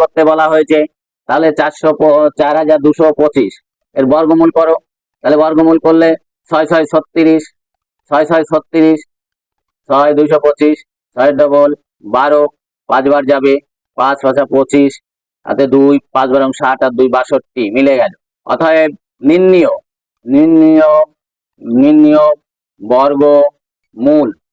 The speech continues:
সমান সমান হলো পঁয়ষট্টি।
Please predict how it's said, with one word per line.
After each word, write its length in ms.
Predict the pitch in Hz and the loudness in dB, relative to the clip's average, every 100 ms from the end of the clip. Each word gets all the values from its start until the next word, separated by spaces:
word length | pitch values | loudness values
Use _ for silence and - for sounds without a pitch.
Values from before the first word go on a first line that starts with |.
| _ _ _ _ _ _ _ _ _ _ _ _ | _ _ _ _ _ _ _ _ _ _ _ _
সমান 200 | 127 143 | -2 -2
সমান 300 | 143 143 139 | 0 0 0
হলো 220 | 135 139 151 | 2 0 0
পঁয়ষট্টি। 800 | 127 127 127 120 - 151 156 | 0 -2 -4 -6 -2 0 0